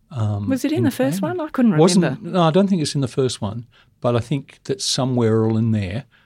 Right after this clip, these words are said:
Speaker 1: we were already actually planning for an arena type entity.
Speaker 2: Right. So
Speaker 1: I, but look,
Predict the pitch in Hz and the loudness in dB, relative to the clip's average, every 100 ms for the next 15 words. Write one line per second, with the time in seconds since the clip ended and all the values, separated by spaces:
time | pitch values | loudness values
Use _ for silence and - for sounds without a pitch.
0 | _ - 123 117 113 110 107 107 101 - | _ -4 0 2 4 2 2 0 -4 -6
1 | - 107 92 - 110 113 104 - 104 95 | -8 -8 -8 -4 0 0 -2 -4 -6 -4
2 | 95 98 98 95 - 98 92 104 107 - | -4 -4 -4 -6 -6 -8 -6 -6 -6 -10
3 | - 156 151 151 - 202 180 143 156 143 | -8 -4 -2 -4 -10 -8 0 4 6 4
4 | - - 143 - - 139 | 0 -2 -4 -4 -2 -2